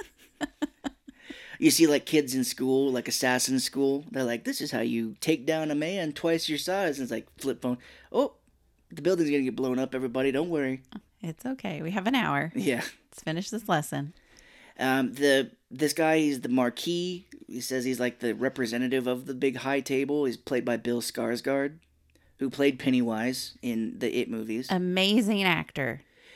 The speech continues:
Speaker 1: He is. At first, I had a problem with his French accent, but as we got going, maybe the first scene was the one they filmed first in the movie, 'cause he, he's like Pepe Le Pew, kinda, you know? He's like,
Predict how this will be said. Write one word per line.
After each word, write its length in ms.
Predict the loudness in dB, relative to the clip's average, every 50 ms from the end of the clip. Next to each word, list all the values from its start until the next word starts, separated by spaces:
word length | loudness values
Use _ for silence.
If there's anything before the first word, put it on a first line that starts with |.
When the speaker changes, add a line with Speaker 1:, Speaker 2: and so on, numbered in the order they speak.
| -20 -20 -6
Speaker 1:
He 200 | -2 2 6 6
is. 140 | 6 6 6
At 160 | 4 0 0
first, 540 | 0 0 0 2 2 2 2 0 -2 -6 -8 -4
I 260 | 0 2 4 4 4
had 200 | 2 0 -2 -2
a 60 | -4 -4
problem 360 | -4 -2 0 0 0 0 0
with 140 | -2 -2 0
his 200 | 0 0 0 -2
French 480 | -4 -10 -6 -2 -2 0 0 -2 -4 -4 -4
accent, 520 | -2 -2 -2 -4 -4 -4 -4 -4 -6 -8 -10 _ -2
but 140 | 0 2 2
as 140 | 2 0 -2
we 80 | -2 -2
got 220 | 0 0 0 0
going, 360 | 0 0 2 2 2 2 2 2
maybe 240 | 2 4 4 4
the 120 | 2 2 0
first 280 | -4 -2 -4 -2 -2 -2
scene 320 | -2 -2 0 0 0 -2 -2
was 160 | -4 -6 -6
the 60 | -6
one 240 | -4 -2 0 0 0
they 80 | 0 -2
filmed 440 | -4 -6 -4 -2 -2 -2 -2 -6 -8
first 400 | -6 -4 -4 -4 -4 -4 -6 -8
in 100 | -8 -6
the 60 | -6
movie, 360 | -4 -4 -4 -4 -4 -4 -4
'cause 260 | -2 -2 -2 -2 -2 -6 _ -20 -20 -20 -20 -14 -6
he, 160 | -2 -2 -2 0 0
he's 140 | 0 0 0
like 120 | 2 4
Pepe 240 | 4 4 4 4 2
Le 100 | 0 0
Pew, 260 | 0 2 2 2 2
kinda, 380 | 2 2 0 0 0 0 0 -2
you 100 | -2 0
know? 180 | 0 0 0
He's 120 | 0 0 0
like, 220 | 0 -2 -2 -4